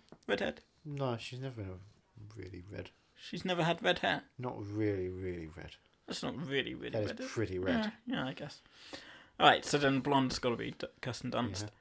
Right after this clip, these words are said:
Speaker 1: I'll go with redhead Kirstie Alley. I don't know, that rings a bell. I
Speaker 2: No,
Speaker 1: think she's a
Speaker 2: Kirstie's a
Speaker 1: redhead.
Speaker 2: little old for that.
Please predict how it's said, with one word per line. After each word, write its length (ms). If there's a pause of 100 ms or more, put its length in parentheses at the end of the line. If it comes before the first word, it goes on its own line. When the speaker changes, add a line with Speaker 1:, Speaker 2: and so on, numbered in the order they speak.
(1120)
Speaker 1:
I'll 120
go 200
with 460
redhead 380 (240)
Kirstie 320
Alley. 300 (260)
I 60
don't 100
know, 160
that 140 (100)
rings 220
a 20
bell. 320
I 60
Speaker 2:
No, 60
Speaker 1:
think 140
she's 180
a 20
Speaker 2:
Kirstie's 20
a 40
Speaker 1:
redhead. 280
Speaker 2:
little 140
old 80
for 140
that. 180